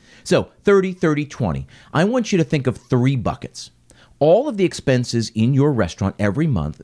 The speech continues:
go into one of these three buckets: cogs, labor, and everything else. I want cogs at thirty percent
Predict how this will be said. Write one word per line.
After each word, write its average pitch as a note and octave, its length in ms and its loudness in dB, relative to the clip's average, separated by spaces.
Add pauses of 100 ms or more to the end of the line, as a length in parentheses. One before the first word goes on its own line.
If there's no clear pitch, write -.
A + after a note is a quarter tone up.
go C3 260 4
into D3 360 0
one B2+ 360 2
of A#2 220 -2
these G#2 260 0
three F#2 280 -2
buckets: - 560 -10 (720)
cogs, E3+ 600 -2 (880)
labor, A2 640 0 (720)
and G2 240 0 (120)
everything G2 560 0
else. - 380 -10 (880)
I D#3+ 120 2
want D3+ 280 0
cogs E3 640 -2
at - 160 -6
thirty A#2+ 320 2
percent B2+ 520 -2